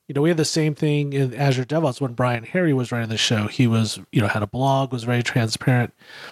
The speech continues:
I like to see that from leadership. I know Satya Nadella is incredibly busy, but I think he's quite an inspirational person. I'd, I would like to occasionally see him just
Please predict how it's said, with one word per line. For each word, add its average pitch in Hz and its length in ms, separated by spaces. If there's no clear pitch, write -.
I 147 60
like 196 160
to 214 100
see - 120
that 175 80
from 147 180
leadership. 147 540
I 147 100
know 185 180
Satya 165 440
Nadella 139 260
is 123 100
incredibly 123 460
busy, 113 520
but 160 100
I 143 120
think 165 180
he's 139 240
quite 160 240
an 143 140
inspirational 135 560
person. 135 420
I'd, 120 300
I 131 60
would 135 120
like 175 220
to 127 260
occasionally 165 500
see 147 200
him 131 180
just 127 320